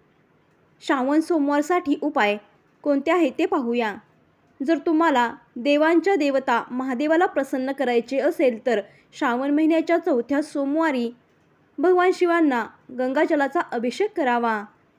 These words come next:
तसेच शिवतांडव स्तोत्राचा पाठ करावा. त्यानंतर बाबांना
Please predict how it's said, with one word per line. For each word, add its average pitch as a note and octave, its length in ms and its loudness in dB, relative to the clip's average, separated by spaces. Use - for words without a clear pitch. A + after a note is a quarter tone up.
तसेच D#4+ 400 0
शिवतांडव D#4 680 2
स्तोत्राचा C4+ 580 0
पाठ E4 340 -2
करावा. A3+ 500 0
त्यानंतर D4+ 440 2
बाबांना C#4+ 580 2